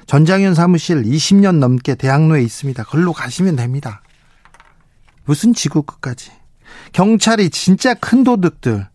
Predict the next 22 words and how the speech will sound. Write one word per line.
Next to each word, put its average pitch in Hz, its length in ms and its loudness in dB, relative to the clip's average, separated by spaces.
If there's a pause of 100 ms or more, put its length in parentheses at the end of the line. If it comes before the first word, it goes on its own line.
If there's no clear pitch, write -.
(300)
진짜 226 360 0
흉악범들 185 720 0
지구 202 320 -2
끝까지 208 420 -2
찾아가야죠. 196 840 0
이런 208 240 2
사람들한테, 143 1040 -2 (600)
이런 254 440 0
분들한테는 220 540 2
꼭 196 180 -2
약한 - 340 -2
모습 233 360 -2
보입니다. 160 580 -2 (1200)
정권이 233 420 2
바뀐 202 380 0
후에 190 400 2
검찰과 185 680 0
경찰 151 480 0 (240)
한쪽은 220 580 0
무혐-, 185 480 0
무혐의 226 360 2
결정 180 480 0